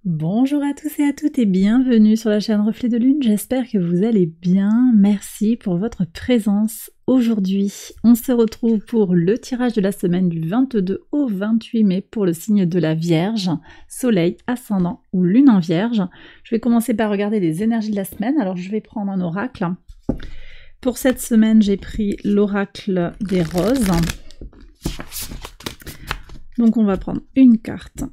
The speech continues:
pour voir un petit peu les énergies qui vous entourent et ensuite je ferai le tirage prédictif à proprement parler.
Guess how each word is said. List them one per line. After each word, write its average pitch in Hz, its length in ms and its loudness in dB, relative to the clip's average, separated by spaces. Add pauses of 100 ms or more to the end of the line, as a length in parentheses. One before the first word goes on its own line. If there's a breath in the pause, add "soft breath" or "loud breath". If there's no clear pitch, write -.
pour - 160 -20
voir 233 160 -10
un 226 80 -2
petit - 240 -6
peu - 320 -2
les 240 280 2
énergies 220 400 2
qui 214 120 -6
vous 208 320 -4
entourent 196 300 -4
et 202 80 0
ensuite - 240 -6
je 214 80 -6
ferai - 360 -10
le 196 300 -2
tirage 220 380 -8
prédictif 214 560 -6
à 208 60 -8
proprement 226 580 -6
parler. 208 380 -8